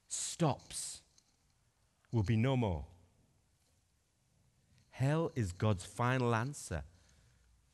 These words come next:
to all of our "Leave me alone, God," that we say throughout our lives. But he's giving us a long time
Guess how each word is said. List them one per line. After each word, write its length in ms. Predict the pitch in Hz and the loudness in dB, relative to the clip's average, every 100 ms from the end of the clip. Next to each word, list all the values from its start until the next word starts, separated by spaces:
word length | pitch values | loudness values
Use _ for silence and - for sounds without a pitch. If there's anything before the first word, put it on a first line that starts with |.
| _ | _
to 160 | - | -4
all 260 | 110 113 120 | 0 2 2
of 100 | 110 | 2
our 200 | 98 90 | 2 4
"Leave 540 | 87 95 104 120 120 117 | 2 2 2 2 0 -2
me 180 | 107 | -2
alone, 500 | 101 95 98 101 95 | 0 0 0 -2 -4
God," 380 | 87 71 65 - - _ _ _ _ _ _ | -4 -6 -8 -12 -20 _ _ _ _ _ _
that 140 | - 85 | -8 -4
we 80 | 85 | -4
say 300 | - 104 92 | -4 -4 -4
throughout 460 | - 80 73 73 | -4 -4 -2 -4
our 120 | 73 | -4
lives. 640 | 67 71 73 65 - - - _ _ _ _ _ _ _ _ _ _ - - - - | -4 -2 -4 -6 -12 -20 -20 _ _ _ _ _ _ _ _ _ _ -20 -20 -20 -2
But 160 | 113 - | 0 2
he's 320 | 127 135 95 | 4 4 4
giving 380 | 90 120 127 110 | 4 4 4 2
us 140 | 85 | 0
a 80 | 80 | 0
long 540 | 82 85 95 107 113 | 0 2 2 2 -2
time 480 | 104 104 90 78 64 | -4 -6 -4 -6 -8